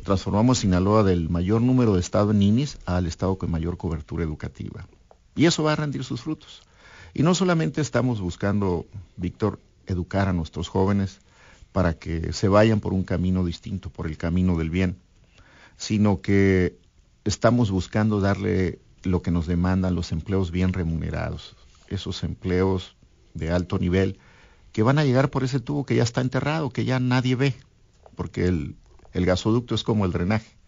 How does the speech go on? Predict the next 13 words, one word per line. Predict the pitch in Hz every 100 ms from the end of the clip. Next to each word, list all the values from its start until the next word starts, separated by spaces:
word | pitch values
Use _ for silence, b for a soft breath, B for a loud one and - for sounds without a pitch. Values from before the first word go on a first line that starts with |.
| b b b b b
pero | - 95
por | 113
ese | 135 151
tubo | 117 143 139
va | 123
a |
llegar | 123 113 113 110
la, | 113 98 - - - _ _ _
la | 101 90
reconversión | 90 101 95 92 120 113 117 92 87 -
productiva | 87 85 82 127 117 90
del | 78
Estado. | 76 - 78 90